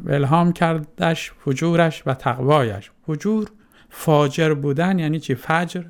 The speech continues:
هم که میاد به معنای پرده دری و تجاوز و گذشتن از حد و مرز هاست. سال گذشته راجع به این حد و مرزها، حفظ حد و مرزها صحبت کردم. پس خدا به انسان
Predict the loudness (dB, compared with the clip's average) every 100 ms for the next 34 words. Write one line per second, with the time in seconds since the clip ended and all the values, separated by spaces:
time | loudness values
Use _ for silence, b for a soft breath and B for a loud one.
0 | -18 _ -4 -2 -2 -2 -2 -2 -4 B
1 | B B B -2 2 2 2 0 0 -2
2 | -4 -6 -2 -2 -2 -6 -4 -4 -4 -4
3 | -4 -6 -8 -4 -2 0 0 -2 -2 -2
4 | -2 -4 -4 -2 -4 -2 0 0 -2 -4
5 | -6 -4 -2 0 2 -2 -4 -4 -4 -4
6 | -12 _ B B B B B B 2 2
7 | 2 2 2 2 2 2 4 2 2 2
8 | 2 0 0 0 2 0 0 0 0 -2
9 | -2 -2 -2 -2 -2 -2 -2 -2 0 0
10 | -2 -2 -4 -2 -2 -4 -6 B B B
11 | B -2 -2 -2 -18 -20 -6 -2 0 2
12 | 0 -2 -2 0 0 -2